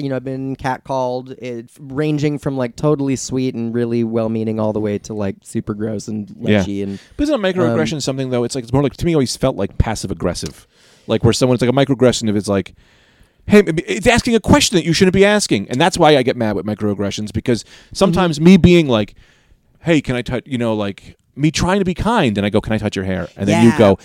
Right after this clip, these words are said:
Speaker 2: "That's a microaggression." And I
Speaker 1: Well,
Speaker 2: go,
Speaker 1: and
Speaker 2: "No,
Speaker 1: that's
Speaker 2: I,
Speaker 1: why
Speaker 2: I'm
Speaker 1: I
Speaker 2: sorry."
Speaker 1: think that, here it is. That's why I think that word is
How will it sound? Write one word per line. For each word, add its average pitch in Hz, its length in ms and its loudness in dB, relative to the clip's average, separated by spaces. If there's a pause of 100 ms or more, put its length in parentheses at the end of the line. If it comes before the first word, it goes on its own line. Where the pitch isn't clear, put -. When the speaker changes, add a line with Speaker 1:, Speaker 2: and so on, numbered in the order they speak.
(120)
Speaker 2:
"That's 135 160 0
a - 20 -2
microaggression." 104 720 0
And - 80 -6
I 110 60 -2
Speaker 1:
Well, 120 240 2
Speaker 2:
go, - 40 -18 (600)
Speaker 1:
and 151 80 -4
Speaker 2:
"No, 180 80 2
Speaker 1:
that's 151 200 0
Speaker 2:
I, - 40 -6
Speaker 1:
why 190 120 -4
Speaker 2:
I'm 185 40 -2
Speaker 1:
I 175 60 -2
Speaker 2:
sorry." 147 340 0
Speaker 1:
think 82 80 -8
that, 143 180 -2
here 156 160 -4
it 117 60 -4
is. 117 160 -6
That's 147 240 -6
why 120 140 -4
I 110 40 -8
think 110 160 -10
that 110 140 -6
word 107 160 -6
is 127 140 -6